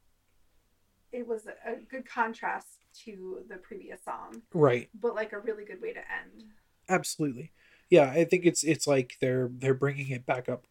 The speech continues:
Speaker 2: to a, a positive note.
Speaker 1: Yeah, and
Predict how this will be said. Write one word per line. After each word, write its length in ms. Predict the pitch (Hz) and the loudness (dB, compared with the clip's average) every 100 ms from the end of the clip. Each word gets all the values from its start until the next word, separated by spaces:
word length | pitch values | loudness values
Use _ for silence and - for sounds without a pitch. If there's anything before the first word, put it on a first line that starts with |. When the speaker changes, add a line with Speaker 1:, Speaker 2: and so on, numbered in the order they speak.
| - | -8
Speaker 2:
to 220 | 127 120 117 | -4 -2 -2
a, 340 | 117 113 110 _ _ _ _ _ _ - | -4 -8 -12 _ _ _ _ _ _ -16
a 60 | - | -12
positive 720 | - - 120 117 120 110 120 123 | -4 0 0 0 -6 -10 -10 -10
note. 300 | 123 107 - _ _ | -10 -10 -16 _ _
Speaker 1:
Yeah, 440 | 240 - - 233 - _ _ - | -6 -6 -8 -14 -20 _ _ -12
and 220 | 233 | -10